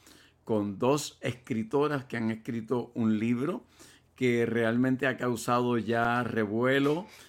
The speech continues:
eh, entre aquellas personas que lo han leído, entre aquellas personas que han leído los escritos y las reseñas que se han hecho del mismo. Y una de, de esas escritoras es de la casa.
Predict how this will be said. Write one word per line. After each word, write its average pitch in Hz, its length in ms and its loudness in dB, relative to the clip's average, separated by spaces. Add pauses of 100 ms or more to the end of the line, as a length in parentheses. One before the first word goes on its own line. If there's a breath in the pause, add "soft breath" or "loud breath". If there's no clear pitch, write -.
(140 soft breath)
eh, 104 680 -2
entre 110 300 -2
aquellas 117 220 -2
personas 123 340 -4
que 131 100 -4
lo 117 80 0
han 120 80 -2
leído, 131 460 0
entre 151 180 -4
aquellas 107 220 -4
personas 117 480 -6
que 113 160 -2
han 117 220 -2 (420 soft breath)
leído 120 580 2
los 117 540 -4
escritos 135 580 -2
y 139 100 0
las 104 260 -2
reseñas 131 440 -2
que 127 100 -4
se 113 120 -4
han 113 100 0
hecho 117 240 -2
del 113 160 -2
mismo. 151 560 0 (540 soft breath)
Y 190 420 2
una 170 500 4
de, 120 760 6
de 110 100 0
esas 135 240 2
escritoras 151 600 0
es 110 140 -2
de 120 80 -4
la 107 160 -2
casa. - 340 -6